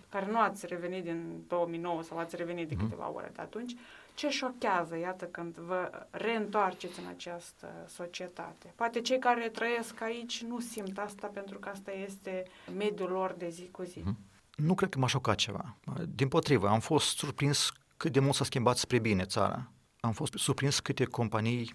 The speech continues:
Speaker 2: există care sunt profitabile în sectorul privat. Cred că merge în direcție bună, fiindcă oamenii deja au mai călătorit, au mai văzut, cunosc foarte, foarte mulți moldoveni, au făcut studii peste hotare,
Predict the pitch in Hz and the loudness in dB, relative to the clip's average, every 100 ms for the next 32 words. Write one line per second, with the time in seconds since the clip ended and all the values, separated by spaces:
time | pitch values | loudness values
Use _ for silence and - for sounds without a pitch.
0 | 180 95 90 107 - - 110 101 101 - | -4 -2 0 -2 -2 0 0 2 0 0
1 | 113 107 - 107 - 117 113 104 104 104 | 0 -2 -4 -8 0 0 2 2 0 -2
2 | 107 104 101 101 113 - 113 110 - 98 | -2 0 0 -2 -4 0 0 0 -2 2
3 | 123 123 - - - 131 - 131 135 135 | 2 0 -6 -20 -10 -8 -6 -2 0 0
4 | 123 120 117 107 120 - 131 - 127 117 | 0 0 -2 -2 -2 -2 -4 -4 -2 2
5 | 139 151 139 156 151 - 135 160 175 165 | 2 2 4 4 4 2 6 6 8 8
6 | 147 160 151 - - _ - 156 139 131 | 8 10 10 8 2 _ 2 6 8 6
7 | 135 131 127 120 - - 131 139 131 101 | 4 4 4 2 0 4 4 6 4 4
8 | - - 117 127 120 107 131 123 104 - | 0 0 4 4 2 4 4 4 0 -2
9 | - 131 135 - - - 196 - - 147 | -2 2 2 -2 -8 -14 -8 2 4 4
10 | - 156 143 135 135 127 117 127 123 120 | 4 2 4 0 0 0 2 2 4 2
11 | - - - - 127 107 - - - 127 | 2 -2 0 0 2 2 0 -4 -6 -2
12 | 117 104 | 0 2